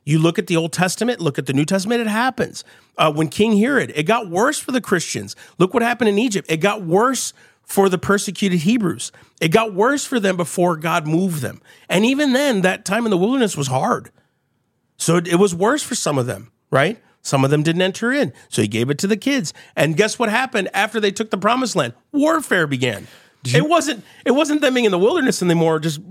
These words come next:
Speaker 1: eating fruit and water
Speaker 2: Yeah.
Speaker 1: and being whatever. Then they got into war.
Speaker 2: Do you, do you see the revelation in that? You were just talking about we tend to get our minds on the end times. We tend to get our minds on, "Oh, it's all gonna go bad. It's all evil, the New World Order."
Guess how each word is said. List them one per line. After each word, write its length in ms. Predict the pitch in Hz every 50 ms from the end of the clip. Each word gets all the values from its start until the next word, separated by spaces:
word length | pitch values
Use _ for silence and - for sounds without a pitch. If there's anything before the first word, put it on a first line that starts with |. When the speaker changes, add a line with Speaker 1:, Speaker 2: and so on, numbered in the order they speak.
| 185 180 151
Speaker 1:
eating 260 | 208 208 202 202 180
fruit 240 | - - 208 220 190
and 60 | -
water 180 | 190 214 247 - 107
Speaker 2:
Yeah. 140 | - - - -
Speaker 1:
and 80 | - 175
being 160 | 190 214 196
whatever. 240 | 180 196 233 196 - - - _ _ -
Then 100 | 226 294
they 80 | 381 311
got 180 | 226 214 214 220
into 120 | 220 269
war. 460 | 285 359 427 480 453 - 185 113 113 - _ _ _ _ _ _ _ _ _ -
Speaker 2:
Do 100 | 131 143 170
you, 120 | 190 196
do 180 | 190 - 151 156
you 100 | 175 170
see 160 | - - 185
the 100 | 170 185
revelation 580 | 143 139 139 143 156 135 127 139 131 - 151 151
in 100 | 151 151
that? 200 | 160 170 175 - _ _ _ - - - - - _ _ _ _ _ _ _ _ _ _
You 200 | - 147 143 185 202
were 120 | 185 165 135
just 340 | 120 151 175 196 185 -
talking 360 | - 180 175 175 175 - 165 147
about 360 | 143 139 135 135 131 131 - _ _ _ _ _ _ _ _ _ _ _ _ _ _ _
we 440 | - 175 160 143 139 143 156 151 139 - _ _
tend 280 | - - 175 170 175 170
to 100 | - -
get 180 | 156 147 170 156
our 100 | 156 151
minds 380 | 147 147 151 151 151 147 135 147
on 120 | 143 139
the 120 | 139 135
end 160 | 131 131 135 -
times. 340 | 139 139 135 131 131 127
We 80 | 131 135
tend 220 | 123 - 147 143
to 60 | 151 143
get 100 | 147 139
our 100 | 139 139
minds 320 | 139 135 139 139 139 135
on, 140 | 139 139 143
"Oh, 220 | 151 156 160 160 165
it's 160 | 160 139 -
all 160 | 175 165 170
gonna 200 | 160 175 165 156
go 120 | 147 156
bad. 320 | 143 147 147 147 147 151 143
It's 160 | 143 123 -
all 220 | 165 165 156 156
evil, 380 | 156 156 147 143 151 151 151 147
the 100 | 135 135
New 180 | 143 147 156 160
World 300 | 160 156 160 160 156 143
Order." 340 | 143 139 139 139 139 135